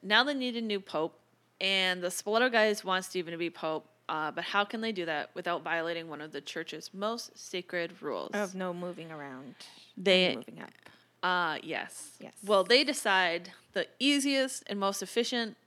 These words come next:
Speaker 1: and most valid way is to invalidate all of Formosa's appointments. But how are you gonna be able to do that? You have to put 'em on trial.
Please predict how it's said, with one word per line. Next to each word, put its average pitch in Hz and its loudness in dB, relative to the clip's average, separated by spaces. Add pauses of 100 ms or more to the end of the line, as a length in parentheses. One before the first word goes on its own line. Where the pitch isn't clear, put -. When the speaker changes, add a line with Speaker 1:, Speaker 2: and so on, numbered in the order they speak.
Speaker 1:
and 170 -4
most 185 0
valid 190 4
way 160 -4
is 180 -2
to 170 -4
invalidate 180 2 (140)
all 196 2
of 247 0
Formosa's 185 -6
appointments. - -6 (500)
But 196 -2
how - -2
are 349 4
you 349 2
gonna 294 -2
be 269 0
able 262 2
to 233 -8
do 214 -6
that? 285 2 (600)
You 202 -8
have 208 -4
to 208 -18
put - -8
'em 220 -6
on 220 -2
trial. 85 -6